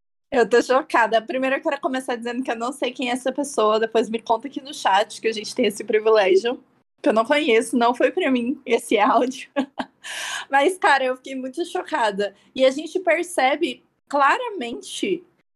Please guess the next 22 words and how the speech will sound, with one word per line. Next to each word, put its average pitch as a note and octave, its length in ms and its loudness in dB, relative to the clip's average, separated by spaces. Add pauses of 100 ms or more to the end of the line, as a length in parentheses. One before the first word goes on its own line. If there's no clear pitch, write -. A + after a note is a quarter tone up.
o D#4 120 4
ranço, D4 520 0
né? A#3+ 200 0
Que B3+ 100 0
a A#3+ 40 2
pessoa B3 300 0
é C4 40 6
aquela D4 300 2
pessoa C#4+ 380 -2
que C#4 120 -6
cria D#4+ 260 0
ranço, A3 520 -2
é F3+ 80 2
a G#3 60 4
pessoa B3+ 400 0
do C4+ 120 -4
ranço, A#3 480 0
porque B3 220 -2
ela C4 180 4
começa C#4 600 0
o F#4 60 2
áudio, A#3+ 640 0